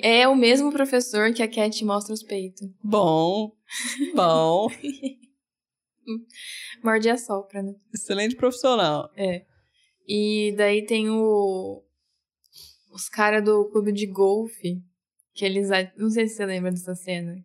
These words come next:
Speaker 1: que eles taca, fazem as tacadas pro pessoal ali que tá embaixo, que tá fazendo, jogando futebol.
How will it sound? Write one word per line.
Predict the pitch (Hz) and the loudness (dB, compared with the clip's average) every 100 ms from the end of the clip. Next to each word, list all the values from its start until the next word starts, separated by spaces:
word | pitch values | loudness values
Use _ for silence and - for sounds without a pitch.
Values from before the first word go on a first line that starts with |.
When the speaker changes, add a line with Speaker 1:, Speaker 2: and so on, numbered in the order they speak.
| - | -4
Speaker 1:
que | 202 | 0
eles | 202 208 | 2 0
taca, | - 196 196 196 202 190 196 - 202 190 | 2 2 2 -2 -4 -4 -6 -12 -10 -4
fazem | 202 196 202 202 | 0 0 2 -2
as | 196 | -2
tacadas | 208 202 - 190 190 202 | -4 -4 -2 0 0 -2
pro | 202 214 | -6 -8
pessoal | 208 208 196 202 190 196 | -4 -4 -4 -2 0 0
ali | 196 196 | 0 -2
que | 196 - | -4 -4
tá | 202 | 0
embaixo, | 208 214 190 185 208 208 202 | 2 2 2 0 -2 -4 -8
que | 196 | -8
tá | - 190 | -4 -2
fazendo, | 196 196 196 196 190 185 | 0 0 0 0 -2 0
jogando | 196 196 190 | 0 0 -4
futebol. | - 202 185 175 180 196 | -8 -6 -4 -4 -4 -8